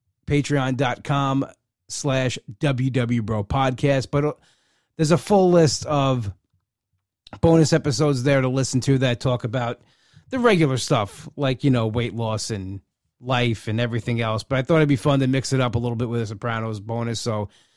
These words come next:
you can go over to patreon dot com slash W W Bro Podcast to get that. There is a link in my Instagram link tree. If you go over to Comic Anthony D on Instagram, there is a link for John Ziegler, his GoFundMe.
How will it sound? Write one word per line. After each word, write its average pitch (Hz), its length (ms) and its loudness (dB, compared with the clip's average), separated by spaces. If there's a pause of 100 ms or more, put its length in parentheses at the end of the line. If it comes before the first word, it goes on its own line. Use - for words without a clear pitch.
(300)
you 135 120 -4
can 135 80 0
go 127 120 4
over 123 160 2
to 117 80 0
patreon 117 460 0
dot 110 200 -2
com 113 420 -2 (140)
slash 117 500 -4 (140)
W 113 300 -2
W 107 220 -2
Bro 104 180 -4
Podcast 113 540 -2
to 107 60 -8
get 101 220 -6
that. 123 320 -2 (680)
There 165 140 -2
is 190 180 8
a 196 60 8
link 185 420 6
in 175 100 4
my 160 180 4
Instagram 160 500 2
link 160 220 4
tree. 147 160 2
If 123 80 0
you 143 60 0
go 147 160 4
over 147 180 0
to 143 60 -2
Comic 151 440 -2
Anthony 139 380 0
D 139 280 2
on 123 160 0
Instagram, 135 680 -2
there 120 100 -2
is 113 120 -4
a 117 40 -4
link 123 260 -4
for 117 120 -8
John 120 340 0
Ziegler, 135 420 0
his 117 160 0
GoFundMe. 147 760 0